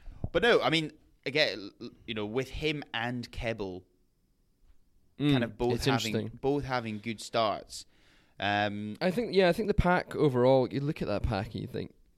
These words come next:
Speaker 2: "That's really strong. It's always gonna perform." And I think, you know, they, they did the, the basics very well. It was just the, the carrying wasn't that great, and the, as I said, the ball retention.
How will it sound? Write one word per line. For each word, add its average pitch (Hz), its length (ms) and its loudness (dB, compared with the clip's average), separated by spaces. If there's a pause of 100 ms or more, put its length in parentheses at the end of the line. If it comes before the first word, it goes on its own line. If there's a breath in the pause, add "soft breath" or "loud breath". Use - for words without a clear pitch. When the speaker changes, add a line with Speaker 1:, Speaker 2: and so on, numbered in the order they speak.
Speaker 2:
"That's 123 320 -2
really 78 180 -4
strong. 82 340 -6
It's - 140 -8
always 131 320 6
gonna 107 220 -6
perform." 98 480 -8 (240)
And 123 100 0
I 135 40 2
think, 135 200 -2
you 120 80 -2
know, 113 80 0
they, 113 140 0
they 123 240 0
did 120 340 2
the, 107 260 2
the 127 80 -4
basics - 380 0
very 95 180 -2
well. 101 240 2
It 92 100 -2
was 110 140 -6
just - 440 -2 (1040 loud breath)
the, 120 140 -2 (120)
the 110 80 -2
carrying 113 600 0
wasn't 104 260 -4
that 82 200 -6
great, 92 360 -4 (120)
and 110 160 -8
the, 95 200 -8 (100)
as 104 140 -10
I 90 40 -12
said, 101 280 -8
the - 60 -10
ball 104 240 0
retention. - 560 -6